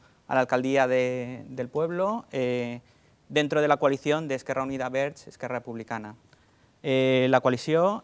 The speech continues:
eh, está integrada por personas también independientes y hemos elaborado conjuntamente un programa de gobierno, eh, con vecinos, asociaciones, entidades, eh, sindicatos,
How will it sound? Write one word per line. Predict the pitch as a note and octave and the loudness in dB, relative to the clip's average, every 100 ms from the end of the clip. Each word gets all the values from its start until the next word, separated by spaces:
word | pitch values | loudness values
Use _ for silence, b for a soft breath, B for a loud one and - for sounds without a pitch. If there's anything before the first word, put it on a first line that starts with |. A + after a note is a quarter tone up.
| - | -8
eh, | C#3 C3 B2+ B2 B2 B2 B2+ | -4 -2 -2 -4 -4 -6 -8
está | - | -2
integrada | D3 D3+ D3+ D#3+ E3+ | 0 2 4 4 2
por | C#3+ | -4
personas | C3 - C3+ - | -6 -6 -8 -6
también | C3 B2+ B2+ | -4 -4 -4
independientes | B2 B2 B2 E3 F3 F3 B3 - b b b b _ | -6 -6 -4 -6 -6 -6 -8 -12 b b b b _
y | E3 F#3 | 0 2
hemos | D#3 E3 | 2 0
elaborado | E3+ D3+ D3 D#3+ D#3 F3 G3 - | 4 4 6 4 4 2 0 -4
conjuntamente | C3+ - C3+ D3 D3+ E3 | -10 -6 0 0 0 -2
un | D#3+ | 2
programa | C3+ C3+ C#3 | 4 4 4
de | C3 | 2
gobierno, | B2 C3+ F3 E3+ E3+ A3+ A3+ - | 2 2 2 0 -4 -6 -10 -8
eh, | C#3 B2 B2 A#2+ A#2 b b b b _ | -4 -2 -2 -2 -8 b b b b _
con | C#3 | 2
vecinos, | B2 - E3+ E3 E3+ E3+ E3+ | 2 2 0 2 2 2 0
asociaciones, | B2+ A#2+ A#2+ D3+ D#3 D3+ | -2 -2 0 2 2 0
entidades, | B2+ B2+ B2 D#3 D#3 D#3+ E3+ F3+ - D3 | -4 -2 8 8 8 4 2 0 -6 -4
eh, | C3 | -4
sindicatos, | B2 B2 A#2+ D3 D#3 E3+ F#3 A3 | -4 -6 2 6 6 4 0 -2